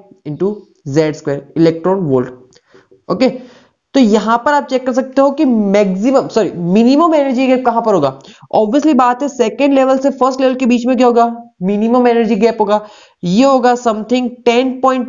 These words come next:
two into Z square electron volt। ओके, Z आपका एटॉमिक नंबर है, एटॉमिक नंबर की वैल्यू पुट करके आप बता सकते हो एग्जैक्ट वैल्यू।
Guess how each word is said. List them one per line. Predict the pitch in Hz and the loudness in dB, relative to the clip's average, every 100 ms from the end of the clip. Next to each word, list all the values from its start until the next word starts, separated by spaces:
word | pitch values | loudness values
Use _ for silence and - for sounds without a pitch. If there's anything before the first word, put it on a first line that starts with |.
| - 240 | -2 2
two | 240 240 - - - _ _ _ _ _ _ _ _ _ _ _ _ _ _ _ _ _ _ - | 2 0 -6 -16 -20 _ _ _ _ _ _ _ _ _ _ _ _ _ _ _ _ _ _ -6
into | 190 196 233 | -2 2 2
Z | 196 202 | 4 2
square | 196 220 220 | 0 -2 0
electron | 202 160 165 190 196 | 2 2 0 -2 0
volt। | 143 127 127 - _ _ _ _ - | 0 0 -2 -16 _ _ _ _ -14
ओके, | 165 262 254 - - 160 | -4 -4 -4 -12 -14 -4
Z | 175 202 | 0 2
आपका | 202 214 | 2 -2
एटॉमिक | 190 196 | -2 -2
नंबर | 208 220 | 2 2
है, | 247 240 | 0 -4
एटॉमिक | 156 170 190 | -8 -4 -4
नंबर | 190 190 | -2 -2
की | 185 | -2
वैल्यू | 185 170 185 | 0 0 0
पुट | 180 | -2
करके | 180 208 | 0 0
आप | 196 | 0
बता | 160 156 | -2 -4
सकते | 143 147 | -4 -2
हो | 127 | 0
एग्जैक्ट | 131 127 139 | 0 0 -2
वैल्यू। | 131 123 | 0 -2